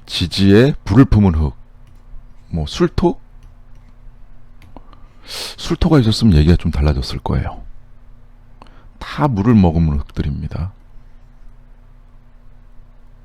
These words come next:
원래 흙들은, 흙들은, 음, 불기운을 받아야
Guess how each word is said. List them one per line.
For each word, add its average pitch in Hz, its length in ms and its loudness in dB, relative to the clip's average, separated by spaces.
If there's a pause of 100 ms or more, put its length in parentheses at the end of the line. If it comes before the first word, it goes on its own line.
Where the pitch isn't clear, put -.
(2000)
원래 117 260 6
흙들은, 110 840 0 (600)
흙들은, 156 680 6 (920)
음, 82 720 -2 (100)
불기운을 117 560 4
받아야 76 640 6